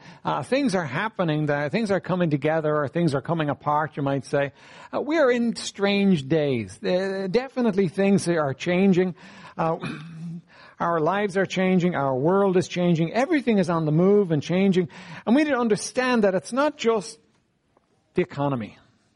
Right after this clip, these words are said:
And it's not just the world's situation. It's actually all part of God's plan. God knows about it. God has planned for it. And God is gonna bring it all to a conclusion that is the one He has planned for and He has intended,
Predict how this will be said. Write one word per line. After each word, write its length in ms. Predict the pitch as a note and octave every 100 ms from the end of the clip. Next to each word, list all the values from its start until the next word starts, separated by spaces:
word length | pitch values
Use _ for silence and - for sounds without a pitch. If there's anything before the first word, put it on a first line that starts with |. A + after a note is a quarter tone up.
| _ _ _
And 120 | B3
it's 120 | B3+
not 220 | A#3+ C#4 -
just 400 | A#3+ G#3+ - -
the 100 | F3+
world's 420 | E3 F3 F3 D#3+
situation. 800 | - F3 - C#3 B2+ A2+ F2 - _ _ _ _ _ _
It's 100 | -
actually 260 | B3 - A#3
all 120 | A3
part 200 | A3 F#3+
of 60 | F3+
God's 200 | D#3+ -
plan. 360 | - B3 E3+ - _ _ _ _ _ _ _ _ _ _ -
God 160 | A#3+
knows 260 | A3+ A#3+ G#3
about 260 | F#3+ F3+
it. 220 | F#3 - -
God 220 | E3 F3+
has 100 | D3+
planned 400 | - F#3+ G3 F#3+
for 300 | - D3+ D#3
it. 80 | D3
And 100 | C#3+
God 140 | G3
is 60 | G#3
gonna 120 | A3+
bring 160 | G3+
it 100 | G#3
all 240 | F3+ F3+ D#3+
to 120 | D#3
a 40 |
conclusion 760 | D3+ C#3 - F3+ G#3 B2 D3 D3 -
that 200 | C#3+ -
is 340 | D#3 D3+ C3 - -
the 140 | E3
one 300 | B3+ B3+ G3+
He 120 | E3
has 160 | E3 D#3+
planned 360 | - F#3 E3+ D#3+
for 220 | C#3+ C#3
and 240 | D3+ D3+
He 80 | C#3+
has 120 | D3
intended, 500 | C#3 C3 G#3 F#3 C#3